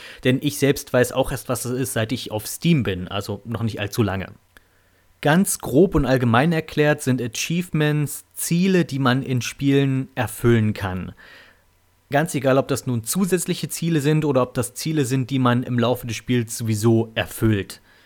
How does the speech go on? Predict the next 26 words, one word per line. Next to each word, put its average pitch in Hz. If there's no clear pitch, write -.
Und 120
hat 147
man 185
diese 170
erfüllt, 147
dann 127
kriegt -
man 117
so 113
ein 110
kleines 113
Icon, 147
dass -
man 110
sie 113
eben 120
erfüllt -
hat. 90
Und 113
das 107
war's 110
im 113
Grunde 104
genommen 104
auch 95
schon. 87